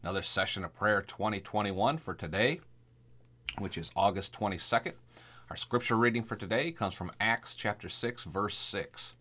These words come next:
"They presented these men to the apostles, who prayed and laid their hands on them." Let's go to the Lord with a word of prayer. Father, in Jesus' name,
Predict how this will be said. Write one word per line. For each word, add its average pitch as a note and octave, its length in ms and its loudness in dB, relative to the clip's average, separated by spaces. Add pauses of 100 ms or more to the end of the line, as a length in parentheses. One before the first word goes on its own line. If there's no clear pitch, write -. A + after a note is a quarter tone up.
(420)
"They G#2 140 2
presented C3+ 560 4
these D3+ 200 4
men C#3+ 220 2
to D3+ 100 -2
the C#3+ 140 0
apostles, - 880 6 (460)
who - 120 -8
prayed C#3 560 8
and F2+ 160 -2
laid A2 300 4
their A#2 140 4
hands A2+ 420 4
on E2 220 0
them." - 180 -14 (500)
Let's C3 180 0
go C3+ 180 4
to B2+ 40 2
the B2+ 60 4
Lord A2+ 320 6
with G#2 160 2
a F#2+ 60 2
word F2+ 180 0
of F2 120 -6
prayer. - 420 -10 (120)
Father, A#2 380 10
in A2+ 140 6
Jesus' A2 520 2
name, A#2+ 400 0